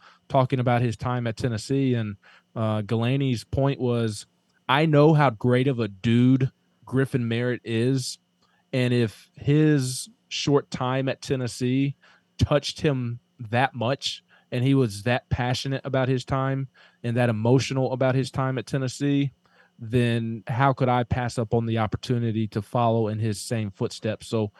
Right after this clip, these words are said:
uh, Will, I'm, I'm sure, not sure, you can speak to the Tony Vitello effect in that realm. I, I, I thought that was really, really cool, uh, how, how Griff was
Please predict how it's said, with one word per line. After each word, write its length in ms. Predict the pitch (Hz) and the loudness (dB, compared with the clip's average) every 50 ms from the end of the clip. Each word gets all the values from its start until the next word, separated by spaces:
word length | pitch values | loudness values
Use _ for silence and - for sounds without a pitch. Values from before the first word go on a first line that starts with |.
| - - - _ _ - | -20 -20 -20 _ _ -8
uh, 160 | 113 110 104 | -4 -2 -2
Will, 380 | 107 110 120 135 135 135 131 123 | -2 0 2 2 4 4 4 2
I'm, 160 | 127 131 131 | 0 -2 -4
I'm 140 | - 131 123 | -6 -6 -6
sure, 260 | 113 - 135 131 127 120 110 _ _ _ _ _ _ _ | -2 0 0 0 0 0 -4 _ _ _ _ _ _ _
not 280 | - 127 123 113 101 - | -8 -4 -4 -4 -4 -4
sure, 320 | - - 135 123 113 107 | -6 -2 0 0 0 0
you 280 | 104 104 117 151 160 147 | 0 2 4 4 4 4
can 160 | - 131 113 | 2 -2 -6
speak 340 | 107 - - 127 123 107 - | -6 -4 -2 -2 -2 -4 -6
to 340 | - 120 113 110 110 104 98 _ _ _ _ _ _ _ _ | -6 -4 -4 -4 -4 -6 -10 _ _ _ _ _ _ _ _
the 80 | - 117 | -4 -2
Tony 280 | - - 147 139 135 | 2 2 2 2 2
Vitello 520 | 120 120 113 110 - 131 120 117 117 113 120 | 0 0 -2 0 0 0 2 2 2 2 0
effect 520 | 110 - - - - 123 117 113 _ - | -2 -4 -4 -4 -4 -2 -2 -4 _ -4
in 280 | 123 110 95 107 110 107 | -6 -4 -4 -4 -4 -2
that 240 | 113 120 127 117 113 | -2 -2 -2 -2 -4
realm. 360 | 117 113 113 117 110 107 110 | -4 -4 -4 -4 -6 -6 -6
I, 60 | 120 | -4
I, 180 | 120 - 143 135 _ - | -2 -2 -2 -2 _ -6
I 40 | 143 | -4
thought 200 | - 160 156 147 | -2 -2 0 0
that 80 | 156 | 0
was 160 | 147 127 113 104 | 0 0 -2 -4
really, 320 | 117 127 143 143 135 131 | -4 -4 -4 -2 -2 -2
really 200 | 123 127 113 104 - | -4 -4 -6 -8 -10
cool, 480 | - - 143 135 131 123 117 110 101 _ _ _ _ _ _ _ _ - | -6 -4 -2 -2 -2 -2 -4 -6 -8 _ _ _ _ _ _ _ _ -12
uh, 240 | 127 117 113 110 104 | -8 -8 -6 -4 -2
how, 400 | 110 120 117 117 113 110 113 - - | 0 2 2 2 2 0 -2 -4 -4
how 160 | 127 123 113 | -2 -2 -2
Griff 480 | 104 - - 120 123 123 117 - - - | -2 -2 -2 0 0 0 0 -2 -4 -6
was 500 | 117 117 113 110 104 98 - - - | -2 -2 -2 -2 -4 -6 -8 -12 -14